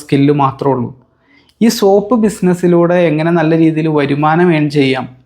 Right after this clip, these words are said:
എങ്ങനെ ഈ സോപ്പ് നല്ല രീതിയിൽ വിറ്റഴിക്കാം എന്നുള്ള ബിസിനസ് സ്കില്ല് നിങ്ങൾക്കില്ല, മാർക്കറ്റിങ്ങിൻ്റെയും സെയിൽസിൻ്റെയും സ്കില്ലില്ല. അതുകൊണ്ട് തന്നെ സംഭവിക്കാൻ പോണ എന്താണെന്ന് വെച്ച് കഴിഞ്ഞാൽ നിങ്ങൾ ആ ബിസിനസ് സ്റ്റാർട്ട് ചെയ്യും, നല്ല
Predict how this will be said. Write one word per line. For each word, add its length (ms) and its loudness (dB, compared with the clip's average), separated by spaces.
എങ്ങനെ 360 2
ഈ 100 -4
സോപ്പ് 380 -2
നല്ല 120 0
രീതിയിൽ 260 -4
വിറ്റഴിക്കാം 720 -2
എന്നുള്ള 300 -2
ബിസിനസ് 380 -2
സ്കില്ല് 340 2
നിങ്ങൾക്കില്ല, 380 -2
മാർക്കറ്റിങ്ങിൻ്റെയും 880 -2
സെയിൽസിൻ്റെയും 640 -2
സ്കില്ലില്ല. 440 -2
അതുകൊണ്ട് 440 2
തന്നെ 220 2
സംഭവിക്കാൻ 560 0
പോണ 120 2
എന്താണെന്ന് 340 0
വെച്ച് 180 -4
കഴിഞ്ഞാൽ 240 -8
നിങ്ങൾ 240 0
ആ 20 2
ബിസിനസ് 420 -4
സ്റ്റാർട്ട് 380 -2
ചെയ്യും, 200 2
നല്ല 140 2